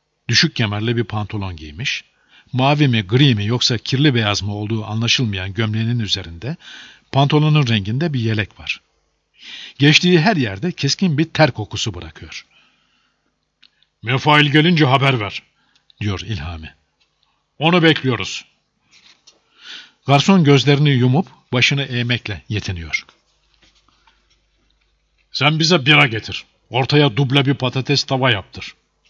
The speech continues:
"Evet beyler. Başka bir şeyler daha söyleyelim mi?" Hepsi hayır anlamında başlarını sallıyorlar. "Şimdilik bu kadar."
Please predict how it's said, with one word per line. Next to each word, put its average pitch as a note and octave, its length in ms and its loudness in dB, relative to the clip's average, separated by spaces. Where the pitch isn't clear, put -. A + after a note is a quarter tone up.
"Evet C3 280 -2
beyler. B2+ 340 0
Başka C3+ 300 0
bir C3+ 40 2
şeyler C#3 400 2
daha C3 200 2
söyleyelim C3+ 480 0
mi?" F#2+ 180 -6
Hepsi E3+ 340 2
hayır F3 260 4
anlamında B2+ 480 -2
başlarını B2+ 380 -2
sallıyorlar. E2+ 680 -10
"Şimdilik D#3 480 -2
bu D3 100 -4
kadar." G2 340 -6